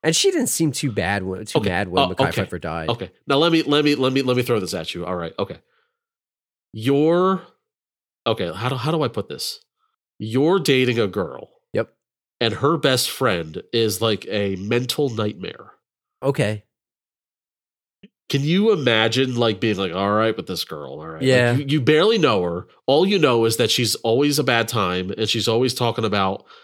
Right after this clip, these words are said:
Speaker 2: "Things are gonna happen to me."
Speaker 1: Yeah.
Speaker 2: And you've seen no evidence of this ever happening.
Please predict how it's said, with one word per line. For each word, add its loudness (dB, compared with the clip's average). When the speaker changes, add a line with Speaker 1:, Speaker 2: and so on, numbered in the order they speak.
Speaker 2:
"Things 2
are 0
gonna 0
happen -2
to -12
me." -16
Speaker 1:
Yeah. -6
Speaker 2:
And 0
you've 0
seen 0
no 4
evidence 0
of -2
this -2
ever 0
happening. -4